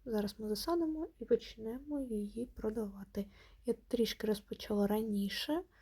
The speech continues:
тому в мене є, її ще трохи є, але це ніяк не повпливає на наш експеримент. Тож зараз її почнемо продавати.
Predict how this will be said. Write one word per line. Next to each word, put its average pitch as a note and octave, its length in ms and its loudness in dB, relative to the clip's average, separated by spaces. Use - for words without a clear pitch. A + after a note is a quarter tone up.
тому A#3 180 0
в G#3+ 60 0
мене G#3+ 300 4
є, G#3 380 8
її G#3+ 180 0
ще G#3 200 0
трохи G#3+ 340 0
є, C#4+ 340 2
але A3 300 4
це D4 540 -2
ніяк A3 480 2
не C4 100 -2
повпливає G#3 580 -2
на G#3 160 -4
наш A3 460 0
експеримент. G#3 800 -2
Тож - 260 -6
зараз G3+ 380 2
її G3+ 220 4
почнемо G#3 600 -6
продавати. G#3+ 840 -4